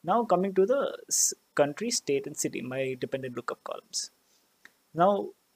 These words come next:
in my setup, I do not have any data related to Canada, suppose, as a country. So ca-, in my setup, I'm, the Canada doesn't have a city or a, a state.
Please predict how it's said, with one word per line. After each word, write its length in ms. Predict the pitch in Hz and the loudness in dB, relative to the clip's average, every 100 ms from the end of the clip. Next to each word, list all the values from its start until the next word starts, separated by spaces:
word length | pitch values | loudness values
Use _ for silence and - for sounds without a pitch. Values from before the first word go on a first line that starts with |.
| _ _ _ _ | _ _ _ _
in 200 | 208 220 | 8 10
my 160 | 208 233 | 8 6
setup, 380 | - 220 285 - | 4 4 4 4
I 140 | - 185 | 4 6
do 100 | 208 | 6
not 200 | 262 - | 2 0
have 280 | - 165 | -2 0
any 180 | 180 170 | 2 2
data 340 | 131 131 151 147 | 0 2 4 4
related 400 | 135 135 135 - | 2 0 -2 -6
to 80 | 131 | -6
Canada, 400 | - 117 107 - | -6 -8 -8 -8
suppose, 460 | - 123 - - - - - | -8 -8 -10 -10 -10 -12 -12
as 160 | 127 | -10
a 60 | 123 | -8
country. 320 | 139 143 - | -8 -10 -10
So 260 | - 139 - _ - | -6 -6 -6 _ 0
ca-, 200 | 143 - | 0 0
in 240 | - 160 160 | -4 -2 0
my 120 | 160 | 0
setup, 280 | 156 180 208 | 0 -2 -2
I'm, 180 | 180 185 | -4 -6
the 180 | - 147 | -10 -6
Canada 400 | 147 156 180 214 | 0 2 2 0
doesn't 300 | 196 175 190 | 2 2 2
have 220 | 175 180 | 0 0
a 40 | 180 | 0
city 300 | - 147 151 | -2 -2 0
or 140 | 143 | 0
a, 340 | 143 139 - - | 0 -6 -10 -10
a 260 | 147 143 - | -8 -6 -4
state. 340 | - - - | 0 0 -2